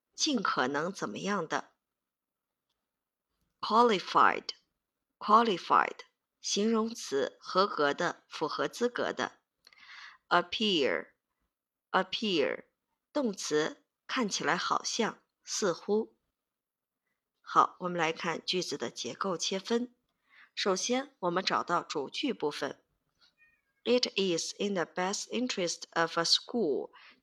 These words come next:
to turn out graduates.注意这个主句是由形式主语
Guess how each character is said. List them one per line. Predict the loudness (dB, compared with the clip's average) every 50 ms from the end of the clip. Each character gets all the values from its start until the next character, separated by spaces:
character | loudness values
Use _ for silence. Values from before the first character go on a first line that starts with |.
| _ -4
to | 0 0 0 0
turn | 0 -2 -2 -2 -2 -2 0
out | 4 6 6 6 6 4 -2 -8 -8 -4
graduates. | 0 2 2 2 2 2 0 -2 0 0 -2 -2 -2 -2 -4 -4 -4 -6 -6 -8 _ _ _ _ _ _ _ _ _ _ _ _ _ _ _ _ _ _ _ _ _ _ _ _ _ _ _ -4
注 | 0 2 4 4
意 | 4 4 2
这 | 2 2 0 0
个 | 0 -2
主 | -4 -4 -4 -4 -2
句 | -2 -2 -2 -2 -4 -4 -8 _
是 | -4 -2 0 0 2 2 0 0 -4 -8 _
由 | -6 -2 0 2 2 2
形 | 2 0 0 0 -2 -2
式 | -2 0 0 0 -2 -2
主 | -4 -4 -4 -2 -2 -2
语 | -4 -4 -6 -6 -6 -8 _